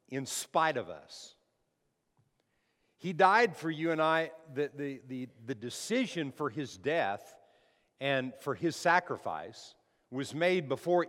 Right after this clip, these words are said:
any of us were even created. Before the foundation of the world, his plan of redemption was set in motion.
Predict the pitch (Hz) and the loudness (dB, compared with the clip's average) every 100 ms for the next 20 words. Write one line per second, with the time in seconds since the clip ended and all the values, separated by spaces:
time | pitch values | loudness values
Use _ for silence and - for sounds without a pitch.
0 | 160 202 214 160 143 151 - 139 131 - | 0 -2 2 2 2 0 -2 -4 -4 -4
1 | - 180 156 139 135 143 160 - - _ | -8 -4 -4 -4 -6 -6 -8 -12 -20 _
2 | _ _ _ _ _ _ _ _ _ _ | _ _ _ _ _ _ _ _ _ _
3 | - 143 208 226 196 202 190 185 202 196 | -6 0 6 6 6 4 4 4 2 0
4 | 170 156 151 151 202 170 143 123 - - | -4 -2 0 2 4 4 2 -2 -14 -20
5 | - _ _ _ _ _ _ _ _ 190 | -20 _ _ _ _ _ _ _ _ 0
6 | 180 - - 185 175 123 127 147 175 - | 0 2 4 4 4 0 0 0 -2 -4
7 | 131 110 113 - 165 147 123 110 120 123 | -6 -4 -8 -4 -2 -2 -6 -6 -6 -6
8 | - | -12